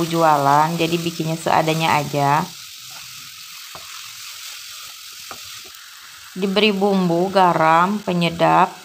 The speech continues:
ladaku, gula pasir, diaduk. Dan di ini diaduk sampai merata, sampai semuanya menyatu.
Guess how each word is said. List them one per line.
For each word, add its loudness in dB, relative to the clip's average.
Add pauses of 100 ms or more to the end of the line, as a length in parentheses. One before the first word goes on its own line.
ladaku, 2 (560)
gula 2
pasir, 0 (1500)
diaduk. 0 (2250)
Dan -2
di -2
ini 0
diaduk 2
sampai 2 (640)
merata, 2
sampai 0
semuanya 2
menyatu. 0